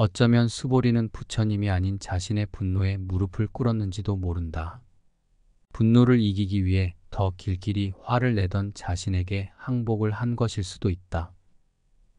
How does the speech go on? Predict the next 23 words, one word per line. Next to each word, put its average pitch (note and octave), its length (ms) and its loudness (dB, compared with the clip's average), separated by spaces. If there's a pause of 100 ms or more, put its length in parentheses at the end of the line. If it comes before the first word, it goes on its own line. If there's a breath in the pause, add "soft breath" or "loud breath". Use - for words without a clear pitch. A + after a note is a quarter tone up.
분노를 B2 420 6
버린 G#2+ 300 2
마음에 G2 440 2
수보리는 A#2 600 -2
부처님의 G#2 580 -2
가르침을 G2 560 -4
담고 F2+ 340 -4
싶어 F#2+ 500 -6 (100)
제자가 G2 460 0
되기를 F2+ 440 -2
간청하였다. F2 920 -4 (920)
부처님께서 A2 760 4
참으로 B2 420 2
잘 F#2 220 0
왔구나. F2+ 560 0 (840)
비구여. F#2+ 580 4 (680)
한마디 C3+ 460 4
말씀을 G#2+ 460 4
하시자 G2 500 0
수보리는 A2+ 580 2
반듯한 G2+ 540 0
수행자로 G#2 580 2
거듭났다. F#2 920 0